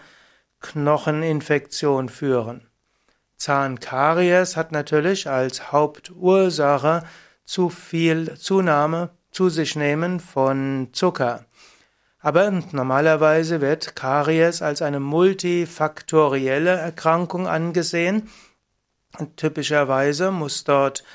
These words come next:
müssen dort bestimmte Mikroorganismen im Mund sein. Zweitens muss genügend Zucker im Mund sein.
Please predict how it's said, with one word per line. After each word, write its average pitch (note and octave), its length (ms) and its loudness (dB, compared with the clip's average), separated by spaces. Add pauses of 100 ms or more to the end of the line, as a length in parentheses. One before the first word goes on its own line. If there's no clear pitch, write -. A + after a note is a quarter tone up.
(240)
müssen D3+ 300 -4
dort C#3 200 0
bestimmte B2+ 480 -4
Mikroorganismen E3+ 1300 0
im D3+ 400 -2
Mund D3 580 0
sein. E3 480 -2 (380)
Zweitens C#3+ 840 -2
muss C#3 240 -4
genügend C3+ 600 -2
Zucker E3+ 480 0
im E3+ 140 -4
Mund E3+ 340 0
sein. F3+ 380 0